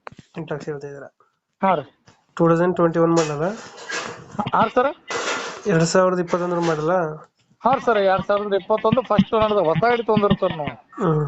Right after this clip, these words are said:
Speaker 1: ಹ್ಮ್. ನ್ಯೂ ಓನರ್.
Speaker 2: ಹಾ ರೀ.
Speaker 1: ಎಂಟು ಲಕ್ಷ ಫೈನಲ್ ಎಷ್ಟು ಕೊಡ್ತೀರಾ ಇದು?
Speaker 2: ಸರ್, ನಿಮ್ ಚಾನಲ್ ಕಡೆದವ್ರು ಬಂದ್ರೆ ನಾ ಕಮ್ಮಿ ಮಾಡ್ಕೊಡ್ತೀನಿ ಸರ್.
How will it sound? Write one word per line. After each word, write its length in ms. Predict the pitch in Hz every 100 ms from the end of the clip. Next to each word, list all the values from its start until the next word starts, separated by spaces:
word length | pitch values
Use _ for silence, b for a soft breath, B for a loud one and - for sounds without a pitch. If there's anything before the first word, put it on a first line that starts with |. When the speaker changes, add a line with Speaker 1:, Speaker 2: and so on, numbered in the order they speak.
| 139
Speaker 1:
ಹ್ಮ್. 160 | 151 151
ನ್ಯೂ 120 | 160
ಓನರ್. 460 | 165 156 139 139 - - - _ _ - 190
Speaker 2:
ಹಾ 140 | 180
ರೀ. 120 | 127 - _ _ _ - - - - 190 - - - - -
Speaker 1:
ಎಂಟು 160 | 165 170
ಲಕ್ಷ 160 | 160
ಫೈನಲ್ 300 | 165 180 180
ಎಷ್ಟು 200 | 175 185
ಕೊಡ್ತೀರಾ 280 | 180 170 165
ಇದು? 160 | 156 185 - - - - - 240 -
Speaker 2:
ಸರ್, 240 | 233 269 262
ನಿಮ್ 200 | 247 220
ಚಾನಲ್ 320 | 208 247 262
ಕಡೆದವ್ರು 400 | 262 269 262 214
ಬಂದ್ರೆ 300 | 220 226 247
ನಾ 220 | 262 202
ಕಮ್ಮಿ 220 | 214 240
ಮಾಡ್ಕೊಡ್ತೀನಿ 460 | 233 220 214 196 208
ಸರ್. 220 | 202 175